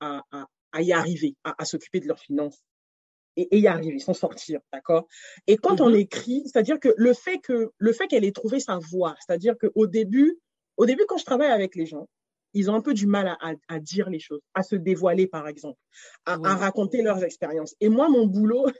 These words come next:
Speaker 1: <laughs> d'ailleurs, c'est un peu difficile au début, c'est de leur dire, les gens ne travailleront avec vous que si ils se sentent, si vous créez un lien.
Speaker 3: Oui.
Speaker 1: D'accord ?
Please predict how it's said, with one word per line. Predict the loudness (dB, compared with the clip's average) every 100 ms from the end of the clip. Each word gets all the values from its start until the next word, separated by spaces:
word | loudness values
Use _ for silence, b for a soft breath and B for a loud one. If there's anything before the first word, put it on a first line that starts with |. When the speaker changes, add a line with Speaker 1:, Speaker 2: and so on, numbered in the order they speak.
| _ _
Speaker 1:
<laughs> | -8 -8 _ -4 -4 _ 2 2 2 -20 -16 -2
d'ailleurs, | 4 4
c'est | 4 0
un | 2
peu | 0
difficile | -2 -8 -10 -2 0
au | 0
début, | -2 -4 -4 -6 b b
c'est | -2
de | 2
leur | 2 2
dire, | -4 -2 -2 -4 _ _ _ _ _ _ _ _ _ _
les | 0 0
gens | 0 2 0 0 -4
ne | 0 0
travailleront | 0 -4 -4 -4 -4 -4
avec | -4 -6 -8
vous | -10 -6 -6
que | -6 -10
si | -8 -10 -8
ils | -10
se | -8
sentent, | -12 -8 -8 -10 _ _ _ _ _
si | -4
vous | -2 -2
créez | -4 -2
un | -2 -2
lien. | -4 -6 -10 _ _ _ _ _ _ _ _ _
Speaker 3:
Oui. | -10
Speaker 1:
D'accord ? | -4 -2